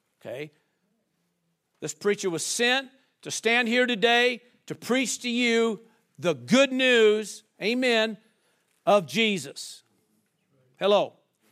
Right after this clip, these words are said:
And if you, amen, hear it and continue to hear it, amen,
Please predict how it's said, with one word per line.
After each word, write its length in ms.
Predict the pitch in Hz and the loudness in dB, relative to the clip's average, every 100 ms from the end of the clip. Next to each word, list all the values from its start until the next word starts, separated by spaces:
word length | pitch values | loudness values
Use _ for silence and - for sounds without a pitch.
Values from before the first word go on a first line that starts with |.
| _ _ _ _ _ | _ _ _ _ _
And 100 | 139 | -12
if 140 | 156 185 | -10 -4
you, 340 | 226 247 240 - | -2 -2 -4 -8
amen, 240 | 208 226 196 | -4 -2 -4
hear 380 | 139 302 320 | -2 0 4
it 320 | 240 262 - _ _ _ _ - | 4 2 -6 _ _ _ _ -12
and 140 | 190 | -8
continue 520 | 202 190 277 302 269 | -6 -6 -4 -2 -2
to 140 | 247 214 | -2 -2
hear 260 | 294 262 | 0 2
it, 240 | 226 226 _ - | 0 -2 _ -10
amen, 520 | 220 277 294 254 254 | -8 -4 -2 -2 -4